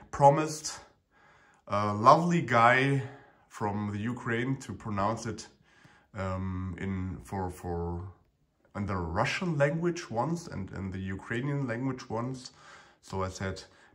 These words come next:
"Privet" and "Privet." So hello to Leo. I bought a bass trap from him, uh, a very good one in my opinion, and, uh, he told me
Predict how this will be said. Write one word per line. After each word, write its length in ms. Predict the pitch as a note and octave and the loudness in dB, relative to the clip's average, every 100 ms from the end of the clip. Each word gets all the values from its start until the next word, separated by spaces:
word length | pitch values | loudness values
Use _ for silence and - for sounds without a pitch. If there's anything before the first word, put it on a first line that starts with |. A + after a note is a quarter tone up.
| _ | _
"Privet" 640 | - B2+ A#2 C3+ C#3+ - - - | -4 -2 2 2 0 -6 -14 -8
and 240 | G2 F#2+ | -6 -8
"Privet." 760 | - A#2 A#2 C#3+ D3+ - - - _ _ _ _ _ _ _ _ _ _ _ _ _ - - | -6 -4 0 0 -2 -12 -16 -16 _ _ _ _ _ _ _ _ _ _ _ _ _ -14 -14
So 240 | - G2+ F#2+ | -10 -6 -4
hello 280 | F#2+ F#2+ G2+ | -4 -4 -6
to 140 | - | -8
Leo. 440 | F2+ G2 A#2 A#2 A#2 - - - - | -6 -4 -2 -4 -8 -16 -20 -20 -10
I 140 | G2+ | -6
bought 480 | F#2 G2+ G#2 G#2+ - | -4 0 2 0 -2
a 140 | G#2 | -6
bass 380 | F#2 F2 B2 C3+ | -4 -2 -2 -2
trap 360 | - - G2 - - - | -4 2 2 0 -2 -2
from 240 | - - | 0 -4
him, 360 | G2 A2 A#2+ A#2+ - - - - - - - - _ | -4 -4 -4 -8 -20 -20 -20 -20 -20 -20 -20 -20 _
uh, 220 | - G#2 G2+ | -4 -2 0
a 80 | G#2+ | 0
very 300 | F#2+ A#2 A#2 | 0 0 0
good 240 | A#2 A#2+ | -4 -4
one 420 | A#2 A#2 B2 B2 A#2+ - - | -2 0 0 -2 -4 -10 -10
in 100 | G#2 | -6
my 180 | G#2 | -2
opinion, 540 | G#2+ G#2+ A#2 A2+ A2+ A2+ G#2 C3 | -2 -2 -2 0 0 -2 -6 -8
and, 400 | G2+ G2 F#2+ F2+ F#2+ | -4 -4 -4 -6 -6
uh, 220 | F#2+ F#2 | -4 -4
he 160 | G2+ G2 | -6 -8
told 400 | - G2+ G#2 G#2 | -6 -6 -4 -6
me 260 | F#2+ F#2+ | -4 -4